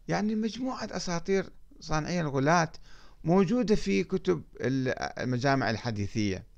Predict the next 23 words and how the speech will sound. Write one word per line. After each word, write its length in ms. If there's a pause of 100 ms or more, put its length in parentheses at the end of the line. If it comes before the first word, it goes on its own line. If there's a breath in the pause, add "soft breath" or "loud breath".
نعم 380
موجودة 580
هذه 80
القصص، 480 (560 soft breath)
ولكن 400
ما 220
هي 120
قيمتها 720 (360)
العلمية؟ 760 (720 soft breath)
كيف، 220 (100)
آه، 240
يعني 480
عندما 340
نحقق 500
في 140
هذه 220
الروايات 720 (540 loud breath)
ونشوف 400
سندها 640
ونشوف 420
مثلًا 480 (400 soft breath)
مصدرها 880
و، 360